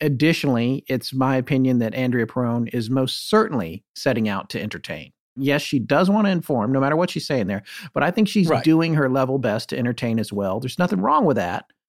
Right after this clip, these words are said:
Speaker 2: Mm-hmm.
Speaker 1: But just say what you're doing. I, I greatly enjoyed the book, and I've purchased the other two volumes, and I look forward to reading them 'cause I want, I know in one of them at least, she has individual recollections from other members of the family.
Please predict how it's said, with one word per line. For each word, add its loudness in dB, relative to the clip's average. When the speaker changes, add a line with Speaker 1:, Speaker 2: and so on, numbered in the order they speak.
Speaker 2:
Mm-hmm. -2
Speaker 1:
But 0
just 0
say 2
what 0
you're -4
doing. 0
I, 2
I 4
greatly 4
enjoyed 6
the 2
book, 0
and -4
I've -2
purchased -4
the 0
other 2
two -2
volumes, 0
and -2
I -2
look -2
forward 2
to 0
reading 2
them 0
'cause -4
I 2
want, 0
I 0
know 0
in 2
one 2
of 0
them 0
at -12
least, -4
she -4
has -2
individual 0
recollections -4
from -6
other 0
members -2
of -18
the -10
family. -4